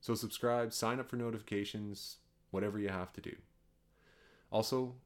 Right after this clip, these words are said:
feel free to email me whatever questions or feedback you may have. My email is O C T at all mail dot net.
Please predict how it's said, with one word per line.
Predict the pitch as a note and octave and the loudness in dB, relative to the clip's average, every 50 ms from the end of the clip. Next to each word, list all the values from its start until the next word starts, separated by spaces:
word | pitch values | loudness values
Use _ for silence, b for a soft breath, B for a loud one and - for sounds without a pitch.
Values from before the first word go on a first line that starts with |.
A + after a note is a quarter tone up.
| _ _ - | _ _ -8
feel | - C3 C#3+ D#3 | -2 2 2 2
free | D3 - - C#3+ C3+ | 2 0 -2 -4 -2
to | B2+ B2 G#2 A2 A#2 | -2 -2 -2 0 0
email | B2 B2 A#2 G2 E2 | 2 2 2 0 -2
me | D#2+ D2 C#2+ D2+ | -4 -6 -8 -8
whatever | D#2 E2+ F2+ G#2 A2 A#2+ C3+ B2 | -4 -2 0 2 2 2 0 -2
questions | - - - A2+ A2+ - - - A#2 A2+ A2 | -2 -2 -4 -2 -2 -4 -4 -6 -4 -2 -2
or | A2 G#2 | -4 -4
feedback | - - G#2 G#2 G2+ F#2+ G2+ G2 G2+ G2+ - - | -4 -4 -4 -4 -2 -2 0 -2 -2 -2 -4 -6
you | F#2+ | -4
may | F#2+ F2+ F2+ | -4 -4 -4
have. | E2+ F#2 E2 D#2+ - - - - - - - _ _ _ _ b b b b b b b b b b b b b - | -4 -6 -6 -8 -8 -10 -12 -18 -20 -20 -20 _ _ _ _ b b b b b b b b b b b b b -4
My | F#2 F#2 - - | -4 -2 -2 -2
email | G#2+ G#2+ A2 A2+ A2+ A#2 A#2 A#2+ A2+ - | -2 0 0 0 0 0 0 -2 -2 -4
is | - E2+ E2+ E2+ E2 - - - - - _ _ - - | -4 -4 -4 -4 -4 -6 -8 -10 -10 -14 _ _ -4 0
O | G2+ G#2+ A2 A2+ | 2 2 2 2
C | A#2 - - A2 G2+ G2 F#2 | 0 -2 -2 -2 -2 -2 -2
T | - - - A#2 C3 C#3+ D3 D3+ D3+ - _ _ _ - - | -4 -6 -4 -4 -4 -4 -6 -10 -12 -16 _ _ _ -10 -6
at | G2 F#2+ F2+ F2+ - - - _ _ - | -2 -2 -2 -2 -4 -6 -14 _ _ -6
all | - G2+ G#2+ A#2+ A#2+ G#2+ | -2 2 2 4 2 2
mail | F2+ D#2 D#2 D#2 D#2 F#2 G#2+ A2+ - _ _ _ _ _ - | 0 -4 -6 -6 -6 -6 -6 -8 -10 _ _ _ _ _ -6
dot | - F2+ F2 F2 - | -2 -2 0 0 0
net. | G2 F#2+ F2+ - - - - | 0 -2 -2 -2 -6 -12 -18